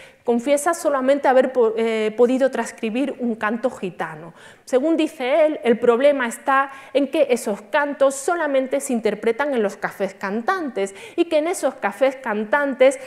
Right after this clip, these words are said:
hay demasiado público que además grita y patalea,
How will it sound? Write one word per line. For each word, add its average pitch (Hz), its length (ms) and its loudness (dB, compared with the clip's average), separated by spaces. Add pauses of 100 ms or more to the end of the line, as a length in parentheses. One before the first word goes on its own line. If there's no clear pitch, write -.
hay 233 220 4
demasiado 226 640 4
público 247 640 0 (240)
que 208 80 -6
además 196 540 -8 (140)
grita 247 760 -4
y 226 80 -2
patalea, 185 720 -4